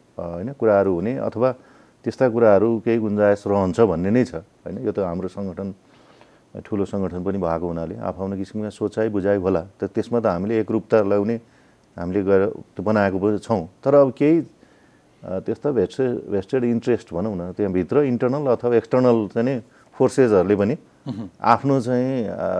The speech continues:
Speaker 1: स्वार्थपूर्तिका लागि
Speaker 2: मह्म।
Speaker 1: मलाई कुन अफिसर ठिक हुन्छ भनेर खोज्ने त छन् यहाँ।
Speaker 2: एउटा घटना
Speaker 1: तर
Speaker 2: हो,
Speaker 1: अँ।
Speaker 2: घटना केलाउँदाखेरि पनि,
Speaker 1: उम्।
Speaker 2: केही समय अघि मात्रै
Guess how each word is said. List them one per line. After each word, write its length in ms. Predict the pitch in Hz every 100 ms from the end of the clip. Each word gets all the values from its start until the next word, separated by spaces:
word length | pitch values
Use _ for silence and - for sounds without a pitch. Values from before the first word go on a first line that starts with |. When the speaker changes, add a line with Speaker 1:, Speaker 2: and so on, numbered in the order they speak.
| 98 92 92 98
Speaker 1:
स्वार्थपूर्तिका 760 | - 127 120 110 117 101 110
लागि 260 | 101 90 107
Speaker 2:
मह्म। 520 | - _ - 110 98 - -
Speaker 1:
मलाई 180 | 113 120
कुन 220 | - 151
अफिसर 380 | 143 117 110 113
ठिक 180 | - 104
हुन्छ 220 | 104 98
भनेर 340 | 110 85 90
खोज्ने 340 | 95 104 98 98
त 80 | 104
छन् 240 | - 117
यहाँ। 140 | 78 - _ -
Speaker 2:
एउटा 140 | 247 262
घटना 440 | 139 131 135 123
Speaker 1:
तर 80 | 98 - _ -
Speaker 2:
हो, 180 | 120 95 -
Speaker 1:
अँ। 220 | 85 80
Speaker 2:
घटना 300 | 120 147 247
केलाउँदाखेरि 460 | 254 202 180 156 147
पनि, 280 | 147 170 170
Speaker 1:
उम्। 440 | 123 113 110 110 113 _
Speaker 2:
केही 220 | 143 139
समय 260 | 131 135 127
अघि 180 | 117 117
मात्रै 400 | 113 120 139